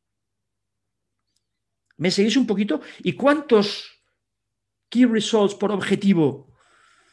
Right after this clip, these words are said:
Hay gente que dice entre tres y cinco. Yo digo mínimo uno. Por cada objetivo, tengamos mínimo un key result. Si tenemos que tener más, tengamos más.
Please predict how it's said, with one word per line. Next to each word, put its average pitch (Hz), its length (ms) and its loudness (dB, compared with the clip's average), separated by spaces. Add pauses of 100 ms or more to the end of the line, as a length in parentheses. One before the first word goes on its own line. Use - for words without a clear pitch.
(440)
Hay 196 120 2
gente 202 260 2
que 185 80 0
dice 214 160 0
entre 170 200 0
tres 185 240 0
y 180 40 -6
cinco. 160 320 -4
Yo 170 80 2
digo 196 160 2
mínimo 175 380 2
uno. 143 380 0 (1500)
Por 123 160 -8
cada 139 220 -2
objetivo, 202 720 -2 (380)
tengamos 143 480 -6
mínimo 233 400 0
un 151 180 -2
key 170 180 -6
result. 139 440 -6 (2500)
Si 127 120 -18 (180)
tenemos 120 280 -8
que - 60 -14
tener 127 160 -2
más, 214 220 -6
tengamos 240 380 -4
más. - 340 -10